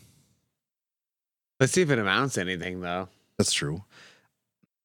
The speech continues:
Speaker 2: Uh,
Speaker 1: So, so I guess Josh Rosen probably won't be their quarterback then of the future?
Speaker 2: I guess it kind of probably,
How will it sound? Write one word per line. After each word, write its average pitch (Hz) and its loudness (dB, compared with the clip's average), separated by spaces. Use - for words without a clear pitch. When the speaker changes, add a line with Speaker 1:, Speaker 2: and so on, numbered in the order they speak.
Speaker 2:
Uh, 101 4
Speaker 1:
So, 165 2
so 151 0
I 143 4
guess 147 2
Josh 123 2
Rosen 117 2
probably 117 4
won't 107 2
be 120 4
their 113 2
quarterback 120 2
then 123 0
of 113 0
the 92 -2
future? 156 -2
Speaker 2:
I 190 10
guess 156 4
it 277 4
kind 247 4
of 139 0
probably, 143 4